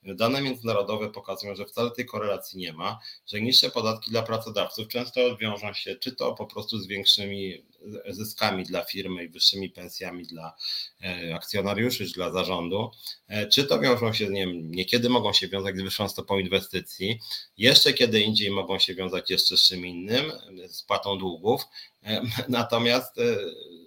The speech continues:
rzadko wbrew pozorom, kiedy przekłada się to na wzrost płac. Co więcej, e, znam takie sytuacje, że tak powiem, z własnej kariery związkowej, że zarządy firmy dostawały miliony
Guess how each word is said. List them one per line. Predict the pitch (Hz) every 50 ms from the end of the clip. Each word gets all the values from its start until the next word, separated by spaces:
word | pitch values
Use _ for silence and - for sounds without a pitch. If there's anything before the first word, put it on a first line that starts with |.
| - - _ _ -
rzadko | 110 - - 254 269 - - - 135 117
wbrew | 98 101 104 107 104 -
pozorom, | - 104 - 113 107 101 98 92
kiedy | - 101 101 123 131
przekłada | - - 120 113 - - 110 107 110 107
się | 104 - 107 98
to | 95 98 95
na | 95 95 95 - - - - - -
wzrost | - 95 110 117 113 113 - -
płac. | - 95 104 117 - - -
Co | - - 185 170
więcej, | 165 147 117 101 95 - - - 107 110 120 127 - - - - - _ - -
e, | 123 117 117 113 110
znam | 101 110 127 131 139 147 143
takie | 139 131 127 - 120 110 107
sytuacje, | 113 117 98 101 107 104 90 76 - - - 92 87 85
że | 92 85
tak | 85 92 90 - -
powiem, | - 85 82 90 90 95 101 95
z | 92 - -
własnej | - 101 98 98 - 98 95
kariery | - 98 98 92 92 90 87 92 82
związkowej, | 87 95 92 90 - - - 85 82 - 87 95 107 110
że | 107 107 104 101 101 101 - - - - - _ _ _ _
zarządy | 110 101 90 120 117 117 131 131 131 131 120 117
firmy | 110 - 120 113 110 110 107
dostawały | 107 107 98 - - 107 101 104 104 101 95 95 98 95 95 87 87 87 - _ _ _ _ -
miliony | 107 120 135 135 127 120 123 107 90 90 92 95 101 110 131 147